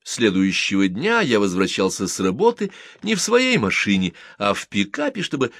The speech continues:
доставить Грейс картотечный шкаф. Энн была уже у Маклелланов. Джордж вышел из дому помочь мне. Шкаф оказался допотопным дубовым чудовищем, и пока мы потели и кряхтели,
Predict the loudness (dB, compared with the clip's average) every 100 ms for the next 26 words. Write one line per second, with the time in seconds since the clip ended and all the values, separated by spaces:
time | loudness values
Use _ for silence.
0 | -6 -2 0 2 2 0 2 2 2 -2
1 | _ _ -6 -4 -4 -2 -4 -4 -2 -4
2 | 0 0 0 -2 -12 _ _ _ -8 -6
3 | -2 0 0 2 2 2 0 -8 -8 -6
4 | 0 2 2 0 -6 -10 _ _ _ -2
5 | 2 2 2 -2 -2 -2 -2 0 -2 -2
6 | -4 -4 -2 -2 -4 -8 -14 -18 _ _
7 | _ _ _ _ _ _ _ _ -10 -6
8 | 2 2 2 -2 0 2 2 0 2 2
9 | 2 0 2 0 0 -6 -4 -4 -2 2
10 | 2 0 -4 -6 -4 0 0 0 -2 -6
11 | -8 -12 -20 -18 -12 -2 -2 0 0 0
12 | 0 -2 0 0 2 0 2 0 0 -4
13 | 0 2 2 0